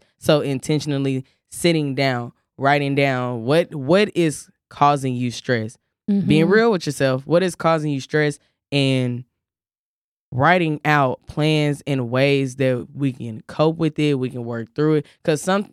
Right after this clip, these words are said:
Speaker 1: like, I feel like when it comes to problem focus, these could be things that we have some type of control over this
Speaker 2: Mm-hmm.
Speaker 1: actual problem,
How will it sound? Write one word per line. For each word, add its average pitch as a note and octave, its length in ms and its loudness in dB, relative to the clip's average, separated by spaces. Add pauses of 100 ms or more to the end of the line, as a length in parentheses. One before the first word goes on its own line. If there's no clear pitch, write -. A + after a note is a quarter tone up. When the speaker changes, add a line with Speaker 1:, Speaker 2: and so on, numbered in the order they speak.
(140)
Speaker 1:
like, D3+ 240 0
I D#3+ 120 4
feel F#3 160 -2
like E3+ 240 2
when D#3+ 120 -2
it D#3 120 0
comes D3+ 240 -2
to C3+ 320 -2 (480)
problem D#3+ 340 0
focus, D#3+ 380 0
these D#3+ 440 -4 (120)
could D3+ 180 0
be D3 140 2
things C#3 340 -2
that C3+ 120 0
we C3 200 0
have B2 260 0
some C#3 360 -4
type B2+ 240 -2
of A2+ 80 -12
control A#2+ 640 -2 (360)
over B2 280 2
this - 200 2
Speaker 2:
Mm-hmm. G#2 60 -2
Speaker 1:
actual B2 280 -2
problem, A#2 360 -2